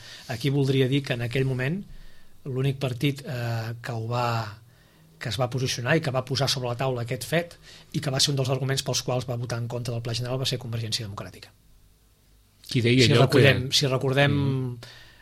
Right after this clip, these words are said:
Speaker 1: eh, aquella època, el, l'any dos mil cinc, dos mil sis, quan hi havia aquest debat sobre la taula, em, en honor a la veritat, es va posar sobre la taula que el Pla General era contradictori amb, amb els convenis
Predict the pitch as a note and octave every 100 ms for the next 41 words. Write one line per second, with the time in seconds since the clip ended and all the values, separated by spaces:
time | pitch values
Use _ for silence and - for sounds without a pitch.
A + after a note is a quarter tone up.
0 | - B2+ B2 A#2+ A#2 A#2 A2+ A2+ A2 G#2+
1 | G#2+ A2 A2+ A2 B2+ A#2+ A#2+ A#2+ D3 F3+
2 | G#3 - B2 A#2 A2 A2 - - B2+ B2
3 | A#2 A#2 A#2 C#3+ C3+ A#2 A#2+ C#3 C3+ A#2
4 | A2+ A#2 A2+ A2 A2+ A#2 - A2+ A2+ B2
5 | D3 E3+ - - - - - - A#2 A#2
6 | A2+ A#2 A2+ A2+ A2 A#2+ A2 A2 B2 A#2
7 | A2+ B2 D3 F3 - - - A2+ B2+ B2
8 | C3 - B2 B2 C#3 C#3 C3+ A#2+ C#3 C3
9 | C3 C3+ D3+ - D3+ C#3+ C3+ F3+ E3 C#3
10 | B2 A#2 C#3 C#3+ F3+ C3 C#3 C3 B2 B2
11 | - B2+ C3+ D#3+ E3+